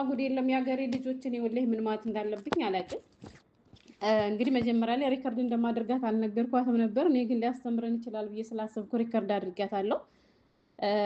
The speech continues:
ውድ ቤተሰቦቼ ሁለት ሚስቶች አሉት ሰውየው። ሁለቱም ከአንድ ግቢ ውስጥ ነው የሚኖሩት። ቤታቸው የተለያየ አንድ ቢላ ሆኖ ከአንደኛው ቢላ አንዷ ከአንደኛው ቢላ አንዷ ማለት ነው። አንዱን ቢላ ከሁለት ከፍሎ ማለት ነው።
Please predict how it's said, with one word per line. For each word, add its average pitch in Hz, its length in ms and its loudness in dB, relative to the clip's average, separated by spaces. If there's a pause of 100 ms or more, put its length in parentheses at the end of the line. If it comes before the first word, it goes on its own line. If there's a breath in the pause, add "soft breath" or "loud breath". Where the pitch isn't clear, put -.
(140)
ውድ 208 240 2
ቤተሰቦቼ 233 540 0 (680)
ሁለት 285 420 4 (460)
ሚስቶች 254 440 -2
አሉት 240 280 2
ሰውየው። 254 440 2
ሁለቱም 269 480 0
ከአንድ 226 360 0
ግቢ 196 240 -6
ውስጥ 233 200 -4
ነው 226 120 -2
የሚኖሩት። 214 500 0
ቤታቸው 240 420 2
የተለያየ 190 440 2
አንድ 214 220 2
ቢላ 202 300 -4
ሆኖ 254 200 0 (600 soft breath)
ከአንደኛው 254 500 4
ቢላ 240 260 0 (300)
አንዷ 233 320 0
ከአንደኛው 214 500 0
ቢላ 190 320 -2
አንዷ 196 200 0 (100)
ማለት 185 280 2
ነው። 156 140 -8 (140)
አንዱን 208 300 -2
ቢላ 233 240 2
ከሁለት 240 500 2
ከፍሎ 214 400 -2
ማለት 370 340 0
ነው። 156 120 -8